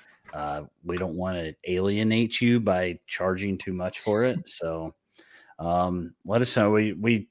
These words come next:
Speaker 1: got some feedback. Some people thought it was okay. Um, nobody said that it's too much, but if you think it is, let us know and we'll work with you. So.
Speaker 2: Also, uh, one thing I wanna try this season, and this is very much a test.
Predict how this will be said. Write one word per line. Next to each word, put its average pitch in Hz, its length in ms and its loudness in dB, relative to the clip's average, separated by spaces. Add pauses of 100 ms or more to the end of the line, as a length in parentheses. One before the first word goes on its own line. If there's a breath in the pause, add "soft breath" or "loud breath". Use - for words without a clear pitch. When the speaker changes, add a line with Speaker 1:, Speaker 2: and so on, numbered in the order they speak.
Speaker 1:
got 127 220 12
some 123 140 2
feedback. 110 520 6
Some 104 160 -2
people 104 240 0
thought 98 260 2
it 101 60 2
was 87 160 -4
okay. 92 640 0 (280)
Um, 85 300 -4
nobody 95 340 4
said 101 240 0
that 95 120 2
it's - 180 -4
too 98 220 -4
much, 90 560 -2
but 82 240 -4 (520 soft breath)
if - 80 -8
you 90 60 -2
think 147 280 6
it 131 80 8
is, 127 280 10
let 120 160 8
us - 160 -2
know 110 400 0 (100)
and 90 320 -8 (140)
we'll 95 160 0
work 101 240 -4
with - 160 -16
you. - 80 -20 (160)
So. - 380 -18 (640 loud breath)
Speaker 2:
Also, 185 600 8
uh, 160 520 12
one 190 320 4
thing 254 100 8
I 233 60 8
wanna 202 240 6
try 180 540 6
this 170 240 2
season, 165 300 0
and 165 60 2
this 190 140 2
is 170 100 -2
very 180 300 4
much 170 240 0
a 139 60 -6
test. - 720 -2